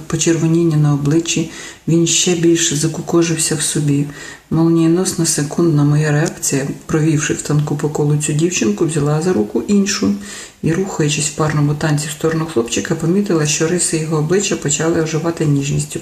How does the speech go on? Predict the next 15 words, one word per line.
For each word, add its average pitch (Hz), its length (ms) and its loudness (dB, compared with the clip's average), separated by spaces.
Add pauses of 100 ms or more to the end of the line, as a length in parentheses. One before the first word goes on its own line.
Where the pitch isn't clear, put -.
(120)
Алілуя! 147 920 0 (380)
Не 156 140 -2
кажучи 156 380 0
ні 147 160 2
слова, 147 360 0
я 143 180 2
з'єднала 147 420 0
їхні 147 320 0
руки 202 240 2
і 214 80 0
підштовхнула 165 800 -2 (280)
їх 196 220 2
до 160 120 0
загального 160 540 2
таночку. 147 640 0